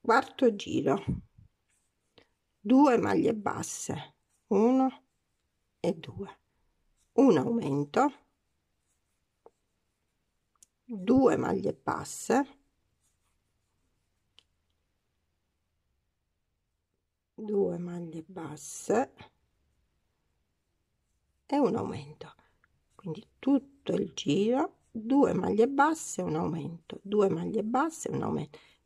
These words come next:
per un totale di ventiquattro maglie basse, perché io ogni giro li conto per non sbagliare,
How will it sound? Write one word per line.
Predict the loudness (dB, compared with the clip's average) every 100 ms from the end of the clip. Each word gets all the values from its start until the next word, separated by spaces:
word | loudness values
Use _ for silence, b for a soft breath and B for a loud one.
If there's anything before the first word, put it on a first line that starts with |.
| _
per | 4 4 4
un | 2 2
totale | 0 0 -2 2 4 4 2
di | 0 0 -2
ventiquattro | -2 4 6 4 2 -6 0 0 0 -6 _ 0 0 -2 _ _ _ _ _ _
maglie | -2 2 4 4 2 -2 -8
basse, | -8 -6 -8 -10 -10 -10 -14 _ _ _ _ _
perché | -14 -10 4
io | 6
ogni | 6 4
giro | 4 4 6
li | 2
conto | 2 2 2 2 2 0 B B B B _
per | 0 4
non | 4
sbagliare, | 2 0 0 0 0 -2 -6 -8